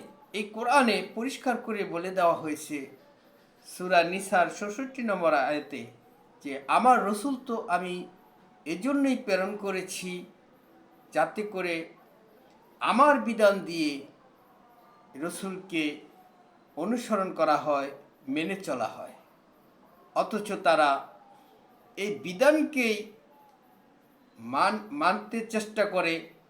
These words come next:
মানবরচিত কিতাব দিয়ে। তারা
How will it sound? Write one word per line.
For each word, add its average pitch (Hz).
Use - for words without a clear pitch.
মানবরচিত 196
কিতাব 156
দিয়ে। -
তারা 233